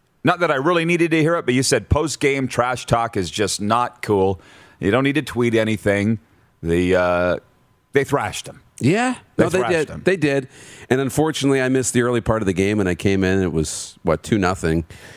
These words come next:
Speaker 2: Uh,
Speaker 1: And you knew it was
Speaker 2: Vegas.
Speaker 1: over.
Speaker 2: <laughs> I kinda knew it was over. But, you know, the play was pretty even. Shots were pretty even. And then as we kinda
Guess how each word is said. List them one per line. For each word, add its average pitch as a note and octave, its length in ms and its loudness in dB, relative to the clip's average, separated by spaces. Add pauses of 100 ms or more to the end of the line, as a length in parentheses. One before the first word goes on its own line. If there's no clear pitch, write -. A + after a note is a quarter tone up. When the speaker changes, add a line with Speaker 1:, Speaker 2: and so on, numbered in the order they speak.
(160)
Speaker 2:
Uh, F#2 160 2
Speaker 1:
And A2+ 80 -2
you D3+ 80 0
knew E3+ 140 -2
it E3 40 -2
was D#3 160 0
Speaker 2:
Vegas. B2 180 0
Speaker 1:
over. - 140 -14
Speaker 2:
<laughs> D3+ 160 2
I E3 40 -4
kinda C3 340 -2
knew A#2 200 2
it - 20 -2
was F#2 220 2
over. A2+ 200 0
But, A2+ 140 -2 (380)
you C#3 60 2
know, E3 120 2
the D#3 80 0
play D#3 280 0
was E3 140 0
pretty E3+ 220 0
even. C#3+ 640 2 (300)
Shots D3 400 0
were C#3+ 140 2
pretty C#3+ 240 0
even. C3+ 760 2
And A#2+ 480 0
then B2 240 2
as A2 200 0
we A#2 120 2
kinda A#2 320 0